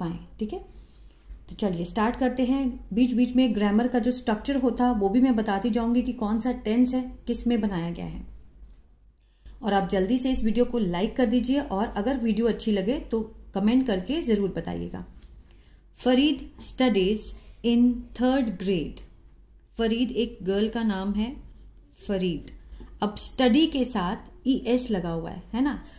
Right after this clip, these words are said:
तो यहाँ से हमें पता चलता है कि जो टेंस है, वो प्रेजेंट इंडेफिनिट है। फरीद थर्ड पर्सन सिंगुलर है, एक गर्ल है, तो उसके साथ क्या है? फर्स्ट फॉर्म के साथ एस या ईएस है। स्टडी मीन्स होता है पढ़ना,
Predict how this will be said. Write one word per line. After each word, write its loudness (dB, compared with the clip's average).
तो 2
यहाँ 6
से 0
हमें 4
पता -6
चलता -4
है -4
कि -4
जो 0
टेंस 0
है, -2
वो -6
प्रेजेंट 0
इंडेफिनिट -2
है। -8
फरीद 2
थर्ड 2
पर्सन 4
सिंगुलर 2
है, -4
एक 4
गर्ल 4
है, -2
तो 6
उसके 0
साथ 0
क्या 0
है? 0
फर्स्ट 0
फॉर्म -2
के -2
साथ -4
एस -2
या 0
ईएस -2
है। -10
स्टडी 4
मीन्स 6
होता 0
है 0
पढ़ना, 0